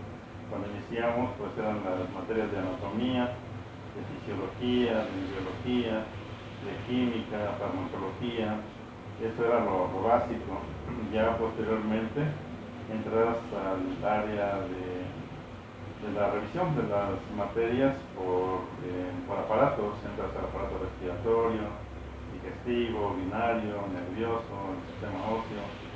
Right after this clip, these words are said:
Ah, entonces tienes que estudiar, eh, sigues estudiando tanto la anatomía como la fisiología, ya se integran. Y al final entras en el área de la nosología. La nosología es el estudio de las enfermedades, y entonces las neumonías, los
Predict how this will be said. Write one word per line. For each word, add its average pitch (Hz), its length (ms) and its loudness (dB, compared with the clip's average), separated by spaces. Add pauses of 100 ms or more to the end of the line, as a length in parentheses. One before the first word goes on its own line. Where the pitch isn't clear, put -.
(400)
Ah, 101 80 -6
entonces 104 400 -4 (160)
tienes 120 240 0
que 104 80 -6
estudiar, 123 400 -2
eh, 92 400 -2 (240)
sigues 120 160 -2
estudiando 120 560 0
tanto 92 220 -4
la 95 100 -2
anatomía 101 560 -2
como 98 160 -4
la 87 160 -6
fisiología, 127 400 -4
ya 104 160 0
se 101 160 -6
integran. 120 380 -2 (680)
Y 113 80 4
al 107 160 2
final 127 480 6
entras 123 220 0 (100)
en 107 80 -4
el 104 100 -4
área 107 300 2
de 98 80 -2
la 92 240 -2
nosología. 104 640 0
La 101 160 0
nosología 101 640 -2
es - 640 -8
el 113 160 0
estudio 110 320 0
de 95 160 0
las 92 160 -2
enfermedades, 120 640 2 (760)
y 110 160 0
entonces 104 320 -2 (160)
las 90 160 0
neumonías, 104 880 -2
los 90 80 -6